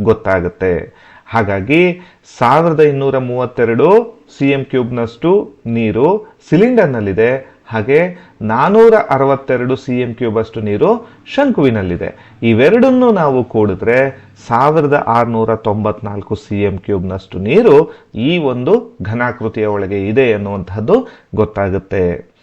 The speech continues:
ನಂತರ ನಾವು ಕಂಡು ಹಿಡಿಬೇಕಾಗಿರೋದೇನು, ಈ ಘನಾಕೃತಿಯನ್ನ ಪೂರ್ಣವಾಗಿ ತುಂಬಬೇಕಾದ್ರೆ ನೀರಿನಿಂದ ಇನ್ನ ಎಷ್ಟು ನೀರನ್ನ ಇಲ್ಲಿಗೆ ಹಾಕಬೇಕು, ಇಲ್ಲಿ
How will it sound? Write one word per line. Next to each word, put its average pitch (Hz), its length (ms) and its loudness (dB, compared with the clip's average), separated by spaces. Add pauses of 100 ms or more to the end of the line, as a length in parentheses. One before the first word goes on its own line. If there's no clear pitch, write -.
(140)
ನಂತರ 277 480 2
ನಾವು 202 160 0
ಕಂಡು 180 260 0
ಹಿಡಿಬೇಕಾಗಿರೋದೇನು, 139 1200 0 (280)
ಈ 185 320 0
ಘನಾಕೃತಿಯನ್ನ 170 960 -2
ಪೂರ್ಣವಾಗಿ 196 1000 0
ತುಂಬಬೇಕಾದ್ರೆ 120 880 -2
ನೀರಿನಿಂದ 98 540 -6 (600)
ಇನ್ನ 202 240 0
ಎಷ್ಟು 180 500 -4
ನೀರನ್ನ 160 440 0
ಇಲ್ಲಿಗೆ 151 580 -4 (120)
ಹಾಕಬೇಕು, 95 840 -6 (300)
ಇಲ್ಲಿ 185 420 2